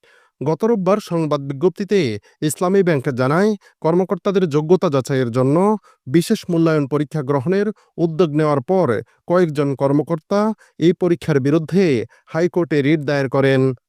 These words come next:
বাংলাদেশ সুপ্রিম কোর্টের হাইকোর্ট বিভাগ বাংলাদেশ ব্যাংককে বিষয়টি নিষ্পত্তি করার জন্য নির্দেশনা দেন। বাংলাদেশ ব্যাংক থেকে বিষয়টি নিষ্পত্তি করে রিটকারী ও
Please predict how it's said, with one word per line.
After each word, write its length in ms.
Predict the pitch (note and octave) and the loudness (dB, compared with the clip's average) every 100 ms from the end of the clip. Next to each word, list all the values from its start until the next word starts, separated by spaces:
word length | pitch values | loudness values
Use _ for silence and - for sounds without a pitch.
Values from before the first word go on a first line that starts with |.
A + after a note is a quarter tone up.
| _ | _
বাংলাদেশ 440 | C#3+ D#3+ F3 F#3 G#3 | -2 0 0 0 0
সুপ্রিম 420 | - E3+ - G3+ G#3 | 0 -2 2 2 2
কোর্টের 340 | G#3 G#3 G#3+ | 0 2 0
হাইকোর্ট 420 | E3+ D3 C3+ C#3+ | 0 -2 0 -2
বিভাগ 420 | B2 C#3 C3+ G3+ G3+ - _ - | 0 -2 0 -2 -4 -14 _ -4
বাংলাদেশ 480 | C3 D3+ E3+ F#3+ F3+ D#3+ | 0 0 0 0 -2 0
ব্যাংককে 440 | F3+ G3 - F#3+ B2 G#2 _ - | 2 2 2 0 0 -4 _ -12
বিষয়টি 400 | C#3 D3+ G3 F#3 G3 | -6 -2 -2 0 -2
নিষ্পত্তি 520 | D3+ - F#3 - F#3+ | -2 -4 -8 -4 -2
করার 280 | D3+ C#3 C3 | 2 0 2
জন্য 220 | C#3+ D3+ F#3 | 2 2 2
নির্দেশনা 560 | F#3+ E3 D#3 D#3+ D#3+ C#3 | 2 2 0 -2 -2 0
দেন। 200 | C3+ C3 C3 B2+ _ - | 2 2 0 -4 _ -4
বাংলাদেশ 420 | C3 D#3+ F#3 A3 F#3+ | 0 2 4 2 2
ব্যাংক 220 | G3+ G3+ | 2 0
থেকে 240 | - G#3 G#3 B2+ G#2+ _ _ | -2 -2 -2 -2 -4 _ _
বিষয়টি 380 | D#3 - G3+ G#3 G3 | -4 -2 -2 0 0
নিষ্পত্তি 500 | C#3+ - E3+ - D3 | 0 -4 -6 -2 -2
করে 260 | C3+ C#3+ F#3+ G#3 _ _ C#3+ | 0 2 2 2 _ _ 0
রিটকারী 520 | F3 - G3 F#3+ G#3 - | 0 0 -4 -2 -2 -4
ও 100 | - | -2